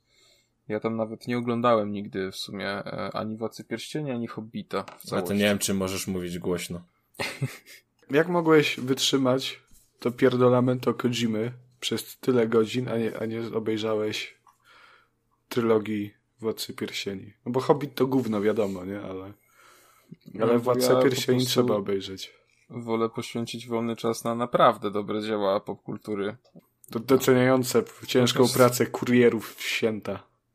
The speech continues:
Speaker 1: E, będzie też nowy Sonic, będzie, e, gra z, tam,
Speaker 3: Ale film.
Speaker 1: z uniwersum... Nie, gra będzie.
Speaker 3: A, a film też będzie.
Speaker 1: E, będzie gra z uniwersum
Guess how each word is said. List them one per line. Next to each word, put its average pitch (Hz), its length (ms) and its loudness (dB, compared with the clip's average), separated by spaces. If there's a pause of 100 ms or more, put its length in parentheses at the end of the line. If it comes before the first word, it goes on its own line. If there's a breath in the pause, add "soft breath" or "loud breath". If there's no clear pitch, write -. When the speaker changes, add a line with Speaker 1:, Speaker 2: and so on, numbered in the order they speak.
(360)
Speaker 1:
E, 110 180 -6
będzie 135 320 0
też 120 180 -2
nowy 104 220 -4
Sonic, 123 560 2 (280)
będzie, 110 600 0 (180)
e, 67 240 -6 (100)
gra 113 360 8
z, - 200 -2 (220)
tam, 110 120 4
Speaker 3:
Ale 117 100 6
film. 180 240 2
Speaker 1:
z 107 380 2
uniwersum... 113 840 -4 (380)
Nie, 110 380 2
gra 113 380 -4
będzie. 95 360 -12
Speaker 3:
A, 98 160 -6 (220)
a 120 40 0
film 123 200 -8
też 101 200 -8
będzie. 95 340 -14
Speaker 1:
E, 104 200 2 (440)
będzie 110 340 -2
gra 113 320 8
z - 200 -6
uniwersum 110 760 -4